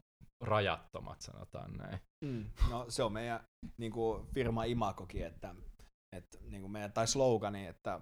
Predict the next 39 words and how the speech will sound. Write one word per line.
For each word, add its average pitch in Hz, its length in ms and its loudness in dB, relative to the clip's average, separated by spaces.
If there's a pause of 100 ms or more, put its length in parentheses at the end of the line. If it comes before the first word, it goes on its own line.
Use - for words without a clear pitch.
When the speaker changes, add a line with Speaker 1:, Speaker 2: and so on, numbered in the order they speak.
Speaker 2:
puuhaks 110 500 -2
meille 120 300 -4
mikään 113 340 0
ei 110 60 0
ole 113 100 0
mahdotonta. 104 680 -2 (480)
Et - 180 -10 (380)
se 123 100 0
on 107 120 6
Speaker 1:
Okei. 160 140 4
Speaker 2:
niinku, 226 140 2 (140)
se 123 100 2
on 117 100 2
meidän 113 240 0
niinku 113 160 -2
slogani. 104 560 4 (200)
Ja 107 120 -6
epävirallinen 113 580 2
slogani 107 520 0
on, 107 120 -2
että 110 260 -6
puuhaks 110 480 -2
vitusti 110 320 -4
korkeammalla 113 600 -2
kuin 123 140 -8
se. 110 200 -4 (240)
Et 135 200 -4
se, - 200 2 (160)
<laughs> - 220 8
se, 214 80 12 (400)
se 165 120 8
nyt 165 220 6
on, 170 100 12 (380)
se 131 160 -2
nyt 127 100 -6
on 139 120 4
vähän 139 200 6
semmonen 127 300 -2 (480)
pikkunen 117 560 0